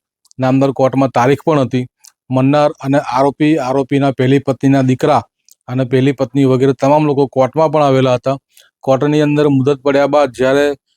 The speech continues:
આ કામના મરણ જનાર પોતાનું વ્હીકલ લઈને પોતાના ઘરે જાય છે અને સોસાયટીની બહાર જ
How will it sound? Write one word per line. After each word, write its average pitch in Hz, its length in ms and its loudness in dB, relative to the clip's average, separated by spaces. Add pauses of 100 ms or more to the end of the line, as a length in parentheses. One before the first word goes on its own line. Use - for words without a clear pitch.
(220)
આ 127 100 -2
કામના 139 260 0
મરણ 135 300 2
જનાર 139 240 2
પોતાનું 135 400 -2
વ્હીકલ 120 340 0
લઈને 139 240 0
પોતાના 135 340 -2
ઘરે 120 280 0
જાય 127 200 0
છે 147 140 -4
અને 143 120 0
સોસાયટીની 143 540 -2
બહાર 131 300 0
જ 131 40 -4